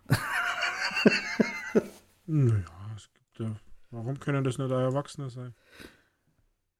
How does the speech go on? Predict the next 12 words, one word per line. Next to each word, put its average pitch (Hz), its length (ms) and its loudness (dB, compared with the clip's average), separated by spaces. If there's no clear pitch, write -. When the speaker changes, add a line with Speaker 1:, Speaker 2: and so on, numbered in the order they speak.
Speaker 1:
Weil 110 420 6
die 113 80 6
damit 123 280 6
beschäftigt 127 480 4
sind, 135 220 4
Bernd 113 260 6
das 127 160 4
Brot 117 320 2
in 113 100 6
Dauerschleife 107 600 2
zu 117 180 -4
gucken. - 360 -10